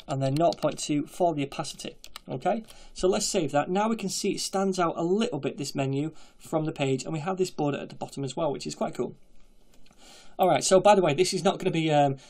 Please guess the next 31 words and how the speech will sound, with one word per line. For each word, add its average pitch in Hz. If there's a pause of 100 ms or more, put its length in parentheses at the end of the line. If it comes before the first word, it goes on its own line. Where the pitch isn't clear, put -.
the 143
greatest 165
looking 175
menu 160 (200)
you're 156
ever 170
gonna 160
see, 151
<laughs> -
but -
that's 160
not 165
the 156
point 160
of 156
this 147
tutorial. 139
I 151
just 180
wanna 180
show 170
you 156
this 151
functionality 156
of 139
a 147
drop-down 156
menu 139
without 139
using 143
JavaScript. -